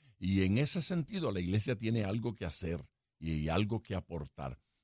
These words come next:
Y eso no significa que la iglesia es perfecta, porque, eh, l-, la iglesia experimenta los mismos males que experimenta la, la sociedad.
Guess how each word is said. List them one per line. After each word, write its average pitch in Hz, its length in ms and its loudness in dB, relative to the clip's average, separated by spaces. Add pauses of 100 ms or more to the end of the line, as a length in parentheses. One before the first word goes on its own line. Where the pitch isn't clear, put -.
Y 90 100 -10
eso 131 140 -4
no 131 100 2
significa 123 460 2
que 113 100 -6
la 98 80 -4
iglesia 104 300 -2
es - 40 -4
perfecta, 107 520 -8
porque, 76 320 -10 (280)
eh, 76 280 -6
l-, 98 260 0 (100)
la 98 80 4
iglesia 101 320 2
experimenta 135 640 -4
los 85 100 -2
mismos 113 400 0
males 139 540 -4 (340)
que 87 100 -10
experimenta 85 1000 -2
la, 76 420 -6
la 82 200 -2
sociedad. 71 680 -4